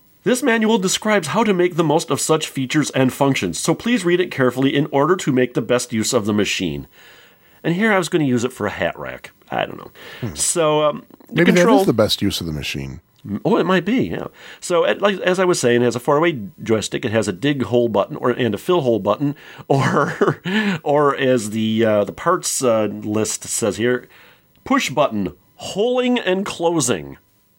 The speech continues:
Speaker 1: <laughs> So you're not digging a hole, you're holing.
Speaker 2: Mm-hmm.
Speaker 1: So
Speaker 2: Any
Speaker 1: so
Speaker 2: word in the English language can be verbed.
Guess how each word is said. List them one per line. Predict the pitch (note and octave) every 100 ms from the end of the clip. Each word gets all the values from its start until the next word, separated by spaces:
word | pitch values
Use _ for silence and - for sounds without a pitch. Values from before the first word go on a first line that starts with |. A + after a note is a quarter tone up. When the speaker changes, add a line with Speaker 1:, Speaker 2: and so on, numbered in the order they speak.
| _ _ -
Speaker 1:
<laughs> | - - - D3 - - - - - _ _ _ - D#3 D#3+
So | - B2
you're | A#2 C#3
not | F3+ D#3+
digging | D#3 D3 B2+
a |
hole, | A2+ C3 A2+
you're | A2 A2
holing. | - C3 A2+ F#2 D#2 _ _ -
Speaker 2:
Mm-hmm. | F3+ G3+ A3+ A#3 A#3
Speaker 1:
So | G#3 B3+ D3 D2+ C#2 _ _ _ _ _ _ - - - _ -
Speaker 2:
Any | F#3+ C4+
Speaker 1:
so | E3+
Speaker 2:
word | A2 C3 A#2
in | A2
the |
English | B2 C3+ A2+ F#2 -
language | A2 G#2+ F2 D#2+
can | A2
be | F2 D2+
verbed. | D2+ G#2 C2 C#2